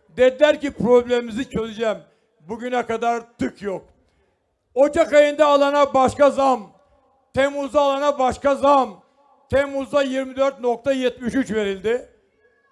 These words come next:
Değerli arkadaşlar, Eylül ayında da yirmi dört nokta yetmiş üçü vermek mecburiyetindeler. O bile yetmiyor.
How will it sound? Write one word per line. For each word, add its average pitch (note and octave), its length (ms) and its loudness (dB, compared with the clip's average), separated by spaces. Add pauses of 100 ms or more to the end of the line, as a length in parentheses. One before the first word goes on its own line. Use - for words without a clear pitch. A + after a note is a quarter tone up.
(320)
Değerli C#4 360 0
arkadaşlar, C#4 680 0 (520)
Eylül C#4 440 2
ayında C4+ 400 0
da A3+ 380 0 (640)
yirmi B3+ 420 -4
dört B3+ 260 0
nokta A3 280 -2
yetmiş A3 460 -4
üçü G#3 240 -8
vermek G#3+ 460 -2
mecburiyetindeler. A3+ 880 2 (680)
O C#4+ 240 8
bile C4 440 -2
yetmiyor. A#3+ 600 2